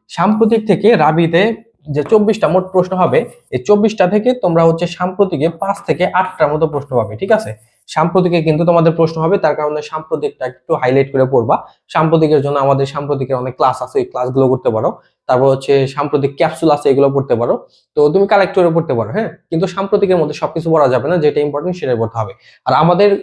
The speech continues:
সাথে যদি তুমি থাকো, আমাদের কোর্সে যদি অ্যাড হও, তাহলে কিন্তু এই জিনিসগুলো নিয়ে কিন্তু তোমাদের প্যারা নেওয়া লাগবে না, আমরা কিন্তু যা পড়াবো সেগুলো থেকেই তোমাদের প্রশ্ন হবে। তো যাই হোক, তোমরা আমাদের সাথে থাকতে পারো, আমাদের কোর্সের বিবরণ আমাদের, আহ, ডেসক্রিপশন বক্সে দেয়া আছে।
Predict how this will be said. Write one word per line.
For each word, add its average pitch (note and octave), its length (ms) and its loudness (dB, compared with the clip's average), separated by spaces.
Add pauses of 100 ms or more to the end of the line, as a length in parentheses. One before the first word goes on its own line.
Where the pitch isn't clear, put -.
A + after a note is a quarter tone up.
(160)
সাথে F3 320 -4
যদি F3 200 2
তুমি C#3 240 -2
থাকো, A#2 260 -2
আমাদের D3 340 0
কোর্সে G#3 300 2
যদি D3 200 0
অ্যাড A#2+ 180 2
হও, D#3 120 0 (720)
তাহলে F#3 200 4
কিন্তু F#3 240 0 (160)
এই A#3 160 6
জিনিসগুলো G3+ 440 2
নিয়ে F3+ 160 0
কিন্তু D#3 200 -2
তোমাদের C#3+ 320 -2 (320)
প্যারা E3 200 2
নেওয়া D3 180 2
লাগবে G#2+ 240 0
না, G2+ 80 -16
আমরা C#3+ 140 -2
কিন্তু E3+ 280 -2
যা C#3 160 0
পড়াবো D3 340 2
সেগুলো C3+ 340 0
থেকেই B2+ 200 -4
তোমাদের A2+ 260 -8
প্রশ্ন A2+ 280 -8
হবে। G#2+ 180 -12 (380)
তো D3 100 2
যাই E3 200 4
হোক, G#3 140 2 (480)
তোমরা C3+ 200 2
আমাদের C#3+ 240 0
সাথে D3+ 200 -6
থাকতে D#3 240 -6
পারো, C#3+ 160 0
আমাদের C3 240 -4
কোর্সের C3 280 -2
বিবরণ B2+ 360 2
আমাদের, A#2+ 300 0 (640)
আহ, A2+ 280 -4
ডেসক্রিপশন C3+ 500 0
বক্সে B2 220 0
দেয়া A#2 200 2
আছে। A2+ 140 -2